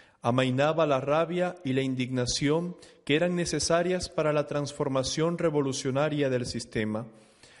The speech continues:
No era cuestión de ayudas y de reformas, se decía, sino de la gran conmoción de la que debía surgir un mundo nuevo. La fe cristiana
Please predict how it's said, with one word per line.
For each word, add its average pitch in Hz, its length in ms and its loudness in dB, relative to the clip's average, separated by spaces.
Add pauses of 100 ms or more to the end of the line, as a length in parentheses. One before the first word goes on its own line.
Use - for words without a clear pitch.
(180)
No 135 100 4
era 170 140 4
cuestión 165 460 -2
de 165 80 2
ayudas 165 640 2
y 135 60 0
de 131 120 4
reformas, 120 840 0
se - 180 -2
decía, 120 580 0 (320)
sino 156 320 2
de 151 120 6
la 147 80 6
gran 156 280 0
conmoción 180 920 0
de 147 140 2
la 139 100 4
que 143 140 0
debía 139 360 2
surgir 175 640 0
un 135 160 0
mundo 131 300 0
nuevo. 113 400 0 (640)
La 113 140 4
fe 143 160 0
cristiana 160 720 -2